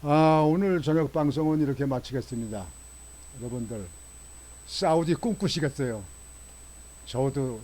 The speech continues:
사우디를 지금 옛날 그 사우디를 쫙 이렇게 생각하고 그려보고 이렇게 있습니다. 참 그때가 좋았는데요. 정말 좋았습니다. 아,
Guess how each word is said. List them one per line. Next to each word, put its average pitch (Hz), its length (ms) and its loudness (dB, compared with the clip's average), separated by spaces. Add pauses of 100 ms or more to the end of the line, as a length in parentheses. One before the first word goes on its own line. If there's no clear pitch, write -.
(140)
사우디를 139 560 -2
지금 127 400 -4
옛날 127 380 0
그 123 120 -8
사우디를 120 520 -6
쫙 87 920 -12 (140)
이렇게 127 180 -4 (400)
생각하고 127 600 -4
그려보고 151 560 0
이렇게 139 180 -4
있습니다. 104 500 -8 (720)
참 156 180 -4
그때가 156 380 -2
좋았는데요. 110 640 -6 (960)
정말 233 440 6
좋았습니다. 120 640 -2 (340)
아, 95 500 -8